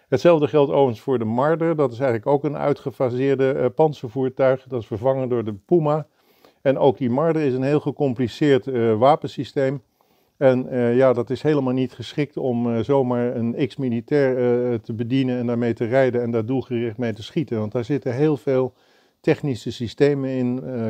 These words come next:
computersystemen, optische systemen, vuurleidingssystemen. En daar moet je gewoon ongelooflijk, dat, dat, eh, een ongelooflijke opleiding voor hebben. Dus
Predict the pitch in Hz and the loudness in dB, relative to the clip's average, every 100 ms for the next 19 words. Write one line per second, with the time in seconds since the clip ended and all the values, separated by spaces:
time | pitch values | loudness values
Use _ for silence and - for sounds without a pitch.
0 | 101 131 107 147 139 120 - 117 - 127 | -2 -2 0 -2 -2 -8 -10 -10 0 2
1 | 120 120 151 139 - 117 120 107 120 - | 2 -2 0 -2 -2 -8 -10 -10 -12 -2
2 | 127 120 117 110 _ _ - 175 156 143 | 0 0 -2 -6 _ _ 2 4 4 2
3 | 135 120 127 - 135 123 131 139 156 147 | 0 -4 -10 -2 0 0 -2 -4 -4 -4
4 | 139 143 131 123 - 151 127 147 151 - | -4 0 0 0 -2 -2 2 2 2 2
5 | 117 135 139 127 147 156 147 131 - 151 | -4 -4 -6 -6 -8 -6 -6 -6 -8 -8
6 | 151 143 - 165 151 156 123 123 165 160 | -6 -6 0 0 2 2 0 -2 -2 0
7 | 131 117 107 113 107 113 113 - | 0 0 0 0 0 0 -2 -4